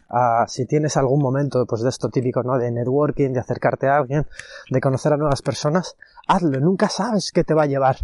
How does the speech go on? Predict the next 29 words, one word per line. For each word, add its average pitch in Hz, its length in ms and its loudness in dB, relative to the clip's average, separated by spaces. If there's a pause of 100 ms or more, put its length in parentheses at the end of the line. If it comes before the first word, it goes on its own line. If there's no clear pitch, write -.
(540)
Por 139 140 4
ejemplo, 135 500 2
aquí - 200 0
ya 180 100 6
me 165 80 4
estoy - 180 0
extendiendo 143 540 2
de 139 80 2
lo 139 100 4
que 139 120 4
tenía 135 320 2
previsto 131 360 2
contarte. 139 540 2 (760)
El 143 140 2
otro 208 180 6
día 208 140 6
estuve 190 280 2
en 160 80 -2
el 147 80 0
hospital, 165 460 2
he 151 60 2
tenido 139 280 -2
conjuntivitis, 147 1000 0 (540)
y 156 80 2
en 143 100 2
el 131 100 4
ratito 190 460 4
de 190 280 2
esperar, 208 540 2